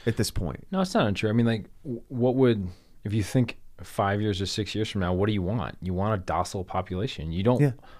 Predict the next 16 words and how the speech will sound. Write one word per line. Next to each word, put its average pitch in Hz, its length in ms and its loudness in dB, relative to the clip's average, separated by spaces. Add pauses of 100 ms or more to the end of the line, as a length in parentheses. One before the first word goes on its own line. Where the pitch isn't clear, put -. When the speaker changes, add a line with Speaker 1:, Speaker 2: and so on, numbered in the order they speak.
(120)
Speaker 2:
want 98 320 -4
war. 82 420 -8 (400)
Like, 131 160 2
people 190 260 4
are 123 120 8
concerned 113 420 0
about 92 220 -2
war 98 160 0
with 92 100 -2
China. 95 300 -4
That 92 60 -2
ain't 151 140 0
gonna 90 120 -4
fucking - 360 -10
happen. 123 440 -2
Speaker 1:
No, 180 200 0